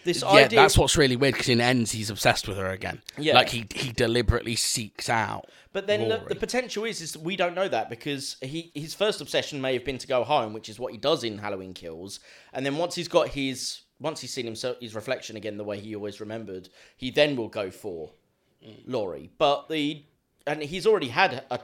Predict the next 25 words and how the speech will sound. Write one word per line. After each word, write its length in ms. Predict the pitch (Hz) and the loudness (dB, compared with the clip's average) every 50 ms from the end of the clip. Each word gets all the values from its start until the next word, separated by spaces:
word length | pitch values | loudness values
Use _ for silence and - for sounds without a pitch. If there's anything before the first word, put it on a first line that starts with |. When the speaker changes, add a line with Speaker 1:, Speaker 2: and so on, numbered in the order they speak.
| - - - | -8 -12 -10
Speaker 1:
a 40 | 113 | -8
shot 420 | - - - 175 185 - 117 120 - | -6 -2 0 2 2 2 0 -4 -4
at 60 | 104 | -4
Laurie 340 | 110 110 107 107 107 110 117 | -4 -4 -4 -4 -4 -6 -4
again 600 | - 123 120 - 156 160 147 110 90 95 101 120 131 - | -4 -4 2 4 6 6 6 4 2 -2 -10 -14 -12 -8
in 260 | 127 120 117 117 110 | -8 -8 -6 -8 -8
Halloween 340 | 107 117 123 120 117 117 113 | -8 -6 -4 -4 -4 -6 -8
twenty 240 | - 127 110 107 107 | -8 -8 -8 -8 -8
eighteen. 520 | 107 107 107 - 147 120 92 71 58 - _ _ _ - - - - _ _ | -8 -8 -8 -8 -8 -8 -8 -12 -16 -20 _ _ _ -20 -20 -20 -20 _ _
So 520 | - - 180 160 147 151 156 151 147 143 143 143 _ _ _ _ _ _ _ _ - | -4 0 2 4 4 4 4 2 0 -4 -6 -10 _ _ _ _ _ _ _ _ -6
there 280 | 135 175 180 185 196 | 0 2 2 2 2
is 160 | 240 240 - - | 0 -6 -8 -8
the 120 | - 196 | -10 -10
potential 680 | - - - - - 196 202 202 196 - - - 143 120 | -10 -12 -10 -4 -2 -2 -2 -2 -4 -8 -6 -4 -4 -6
for 600 | 113 - - 147 131 123 120 120 117 117 113 113 - _ _ _ _ | -6 -6 -4 -2 -2 -2 0 0 0 -2 -2 -4 -6 _ _ _ _
him 220 | - 113 143 139 120 | -8 -6 -6 -6 -6
to 80 | - 120 | -6 -8
still 220 | - - 139 120 | -6 -4 -4 -4
be 100 | 107 117 | -2 -4
obsessed 360 | 113 113 - 147 139 139 - 123 | -4 -2 -2 -2 -2 -2 -4 -8
with 100 | 113 104 | -8 -6
her 100 | 101 101 | -6 -6
and 100 | 101 113 | -6 -8
it 140 | 117 - - | -10 -10 -8
be 420 | 117 110 104 104 104 104 101 104 | -8 -6 -6 -8 -10 -12 -16 -18